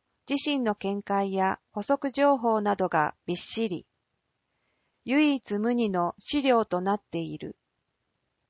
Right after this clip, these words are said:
違いを知ろう、楽しもう。生駒市立病院のお仕事図鑑。読者の声。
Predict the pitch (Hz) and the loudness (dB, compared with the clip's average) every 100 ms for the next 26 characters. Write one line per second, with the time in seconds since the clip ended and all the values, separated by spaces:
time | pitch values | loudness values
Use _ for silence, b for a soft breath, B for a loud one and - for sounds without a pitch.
0 | _ _ _ _ _ _ _ _ _ _ | _ _ _ _ _ _ _ _ _ _
1 | _ _ _ _ _ _ _ _ _ _ | _ _ _ _ _ _ _ _ _ _
2 | - - 240 285 294 285 294 - 269 269 | -8 -4 2 2 4 4 2 0 2 6
3 | 254 175 - 196 226 233 233 220 214 175 | 6 2 -2 0 0 0 0 2 2 0
4 | - _ _ _ _ _ - 202 - 285 | -4 _ _ _ _ _ -8 -2 2 2
5 | 294 294 285 - 247 277 277 254 208 175 | 2 0 -2 -2 0 4 4 4 0 0
6 | 175 - 190 - 220 269 262 254 254 196 | -2 -2 -6 -4 0 2 2 2 0 -2
7 | 165 - _ _ _ _ _ _ _ _ | -2 -6 _ _ _ _ _ _ _ _
8 | 254 - - 226 190 - 180 165 - | 0 0 2 0 0 -2 -2 -2 -6